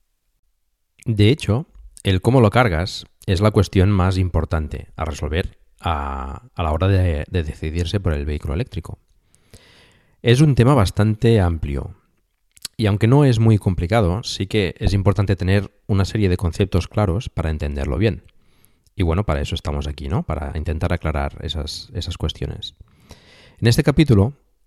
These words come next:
haremos una aproximación y una idea general sobre la carga. Profundizaremos más en algunos aspectos en próximos capítulos, ya que hay algunos que son más complejos y merecen quizás una atención especial. Pero me interesa, de momento,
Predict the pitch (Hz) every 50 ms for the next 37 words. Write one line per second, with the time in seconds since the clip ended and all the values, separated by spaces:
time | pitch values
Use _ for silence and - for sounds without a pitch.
0 | _ - 98 98 98 120 127 113 117 117 113 101 - 98 87 - - 87 78 71
1 | - 90 78 69 67 67 - - _ _ _ _ _ _ _ _ _ _ - -
2 | - 95 87 85 95 92 87 95 98 - - 92 78 69 67 69 64 - - -
3 | 76 71 69 71 73 - 69 67 - - - - _ _ _ _ _ _ _ -
4 | _ _ _ _ _ - - - 107 - - 110 101 98 - 107 110 113 139 139
5 | 117 123 123 131 131 135 127 113 104 113 117 110 98 101 - - - 127 120 -
6 | - 92 131 - - - - _ _ _ _ _ _ _ _ _ - - 101 90
7 | - 95 92 - 98 92 80 - - 71 - - - - - - - - - 90
8 | 87 85 - 101 95 - - _ _ - - - 101 107 113 123 139 127 - -
9 | 104 - 117 110 113 113 - - 101 90 - 117 104 - 90 87 - - 87 90
10 | 92 95 - 110 101 - - 87 101 104 110 - - - 104 95 98 - 92 85
11 | 82 - - 80 80 - - - 62 - - 50 - - - _ _ _ _ _
12 | _ _ _ _ _ _ _ _ _ _ - - 104 104 101 101 101 101 98 -
13 | 107 131 139 117 - - 90 87 87 85 87 110 110 107 95 95 92 104 123 -